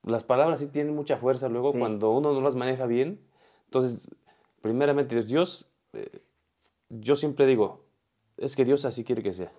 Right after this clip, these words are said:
Speaker 2: Sí.
Speaker 1: Y así, y así es porque Dios quiere, así que sea. Entonces, tú por eso ya estás en ese camino. Solo es, te digo, creértela tú, obviamente sin perder los pies de,
Speaker 2: De la
Speaker 1: de, de
Speaker 2: tierra,
Speaker 1: la
Speaker 2: sí,
Speaker 1: tierra,
Speaker 2: sí,
Speaker 1: no
Speaker 2: sí, sí.
Speaker 1: despegarlos, ir sobre ese objetivo.
Speaker 2: Ujú.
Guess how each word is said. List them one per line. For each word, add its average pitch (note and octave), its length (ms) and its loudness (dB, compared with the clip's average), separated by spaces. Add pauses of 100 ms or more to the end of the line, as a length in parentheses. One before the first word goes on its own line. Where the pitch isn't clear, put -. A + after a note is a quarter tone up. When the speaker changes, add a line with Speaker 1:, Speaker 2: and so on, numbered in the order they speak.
Speaker 2:
Sí. - 220 -20
Speaker 1:
Y A#2 160 0
así, A2+ 220 -2
y G#2 160 -2
así A2+ 320 -2
es D#3 100 -2
porque A#2 280 -4
Dios G#2 240 -6
quiere, A2+ 260 0
así A2 200 -12
que - 140 -10
sea. G#2 200 -10
Entonces, G#2+ 360 -6
tú C3 140 -4
por C#3 140 0
eso C3+ 120 -4
ya C3 80 2
estás C3 320 -8 (380)
en A#2 160 -4
ese C3 180 2
camino. C3+ 440 -4 (480)
Solo A2+ 300 0
es, A#2 100 -2
te A#2 80 -2
digo, G2 240 0
creértela A2+ 440 2
tú, C3 300 -4 (100)
obviamente A2 460 6
sin G2+ 180 -8
perder G2 240 -2
los G2+ 140 -6
pies G#2 320 -6
de, E2+ 240 -6
Speaker 2:
De E2 80 -6
la F2+ 80 -6
Speaker 1:
de, - 0 -
de E2+ 80 -4
Speaker 2:
tierra, - 180 -2
Speaker 1:
la F2+ 120 -2
Speaker 2:
sí, - 40 -10
Speaker 1:
tierra, A#2 180 2
Speaker 2:
sí, A2 60 -2
Speaker 1:
no A2+ 80 0
Speaker 2:
sí, G#2+ 60 2
sí. - 80 -12
Speaker 1:
despegarlos, C3 560 -2 (420)
ir A2 160 -2
sobre A2 240 0
ese A2 140 0
objetivo. C3+ 580 -4
Speaker 2:
Ujú. B2+ 280 -14